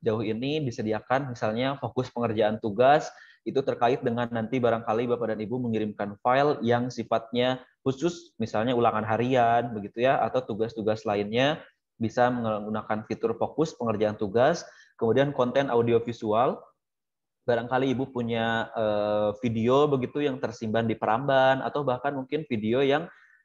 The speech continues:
sudah ada atau masih merujuk ke YouTube.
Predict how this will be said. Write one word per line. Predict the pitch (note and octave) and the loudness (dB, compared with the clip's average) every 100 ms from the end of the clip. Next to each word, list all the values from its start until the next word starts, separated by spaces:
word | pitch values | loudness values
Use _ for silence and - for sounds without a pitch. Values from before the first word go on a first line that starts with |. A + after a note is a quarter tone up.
| - | -8
sudah | - B2+ C3 C#3+ C#3+ - | -2 2 4 4 0 -2
ada | A#2+ A#2+ C#3 D#3 - | 0 2 2 0 -4
atau | A#2 A2 C#3 C#3+ C#3+ | -4 -2 0 0 0
masih | B2+ C3 D3 | -4 -4 -4
merujuk | C3+ A2+ G#2 C#3 - | 0 -2 -2 -8 -2
ke | C#3 D3 C#3+ | 0 0 0
YouTube. | C#3 D3+ F3 A2 | -2 0 0 0